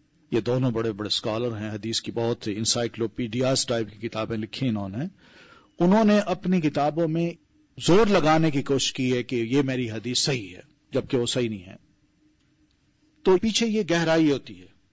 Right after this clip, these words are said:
उसको समझना बड़ा जरूरी है, तब जाके इल्म और रिजाल से सही वाकफियत होती है।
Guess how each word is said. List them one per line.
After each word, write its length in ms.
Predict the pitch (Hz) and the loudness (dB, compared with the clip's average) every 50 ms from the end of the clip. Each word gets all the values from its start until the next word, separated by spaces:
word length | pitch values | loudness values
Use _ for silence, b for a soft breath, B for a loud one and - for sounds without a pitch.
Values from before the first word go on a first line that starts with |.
| _ _ - | _ _ -2
उसको 320 | 202 - - - 247 240 | -2 -2 -2 -2 -2 -2
समझना 440 | - - 180 175 180 165 180 185 175 | 0 -2 -2 -2 -2 -2 -2 -2 0
बड़ा 200 | 156 160 156 151 | 0 0 0 0
जरूरी 340 | 131 127 117 110 107 98 92 | 0 -2 -6 -10 -12 -14 -18
है, 160 | - - _ _ _ _ _ _ _ _ _ _ _ _ _ _ _ _ _ _ | -20 -20 _ _ _ _ _ _ _ _ _ _ _ _ _ _ _ _ _ _
तब 180 | 208 220 196 165 | 2 2 2 2
जाके 680 | 139 - 151 147 151 147 147 - 139 123 120 123 127 b b b b b b b b b _ | 0 2 2 2 2 2 0 -4 -4 -4 -6 -6 -10 b b b b b b b b b _
इल्म 320 | - - 147 147 147 151 147 | -2 2 4 4 4 4 4
और 180 | 143 123 113 | 2 2 2
रिजाल 380 | 123 120 104 127 120 123 127 123 | 0 -2 0 0 0 0 0 0
से 160 | - - 127 | -2 -2 -2
सही 300 | - - 131 117 120 120 | -2 -2 -2 0 0 0
वाकफियत 560 | 107 110 107 107 - - 113 107 104 95 - | 0 -2 -4 -4 -6 -6 -6 -6 -6 -6 -10
होती 240 | 101 92 - - 101 | -14 -18 -18 -20 -20
है। 160 | - - - | -20 -20 -20